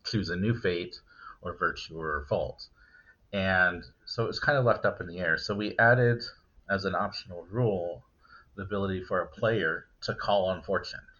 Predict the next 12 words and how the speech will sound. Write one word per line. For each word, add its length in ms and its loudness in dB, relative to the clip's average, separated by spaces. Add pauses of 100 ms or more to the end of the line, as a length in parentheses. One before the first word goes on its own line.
(180)
and 200 -4
say, 300 -4 (520)
"Ah, 360 8 (140)
in 180 0
this 220 -2
situation, 680 -6 (1000)
this 180 0
is 100 -4
going 240 0
to 60 -12
be 220 -8
resolved 640 -4